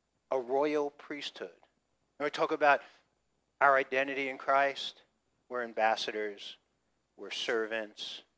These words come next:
right? We're children of God, we're sons of God, we're daughters of God, we're adopted, right? Children of God. We have been forgiven, we have been redeemed, we have been sanctified,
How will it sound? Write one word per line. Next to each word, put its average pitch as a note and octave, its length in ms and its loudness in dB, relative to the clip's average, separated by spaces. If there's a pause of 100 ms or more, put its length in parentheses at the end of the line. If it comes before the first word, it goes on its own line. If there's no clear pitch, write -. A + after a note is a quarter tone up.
(360)
right? A2+ 240 -6 (800)
We're G2+ 80 -12
children B2 480 -4
of A2+ 100 -8
God, A#2 460 0 (100)
we're G2 60 -18
sons C3+ 400 -6
of B2 120 -12
God, B2 320 2
we're A2+ 180 -6
daughters D3 500 -4
of G#2+ 160 -12
God, G2 400 -4
we're A#2 220 -8 (600)
adopted, C#3 720 2 (160)
right? B2 240 -2 (140)
Children C3+ 640 -4 (160)
of A#2 240 -8
God. A2+ 420 -2 (500)
We C3 120 -6
have A#2+ 160 -6
been A#2+ 160 -6
forgiven, B2+ 580 -6
we A2+ 140 -8
have A#2 180 -6
been A#2 180 -8
redeemed, A2+ 720 -10
we A#2 160 -8
have B2+ 160 -6
been A2 140 -12
sanctified, C3 640 -2